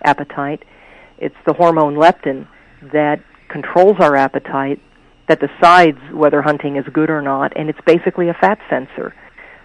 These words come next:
So when you give your body adequate amounts of fat, um, it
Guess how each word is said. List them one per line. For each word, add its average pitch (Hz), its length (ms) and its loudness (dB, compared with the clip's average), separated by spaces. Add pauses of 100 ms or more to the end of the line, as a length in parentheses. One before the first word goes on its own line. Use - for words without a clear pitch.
(120)
So 170 120 4
when 160 100 -2
you 156 100 0
give 190 240 2
your 220 100 2
body 147 320 -2
adequate 165 380 -4 (120)
amounts 143 360 -8
of - 140 -18
fat, 180 300 -4 (880)
um, 160 440 2
it 160 80 -10